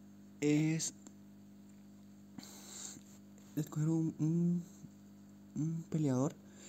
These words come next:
el cual pone, lo ponemos en la plataforma. Luego esto es muy importante,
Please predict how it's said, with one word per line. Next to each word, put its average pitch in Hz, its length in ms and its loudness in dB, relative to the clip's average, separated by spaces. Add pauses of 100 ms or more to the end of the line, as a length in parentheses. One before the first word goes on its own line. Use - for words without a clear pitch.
(180)
el 120 220 -2
cual 131 260 2
pone, 123 400 0 (400)
lo 127 160 -4
ponemos 131 540 0
en 120 360 -6
la 117 100 -4
plataforma. 117 520 -4 (3750)
Luego 170 220 8
esto 165 160 0
es 151 60 4
muy 143 200 6
importante, 139 600 0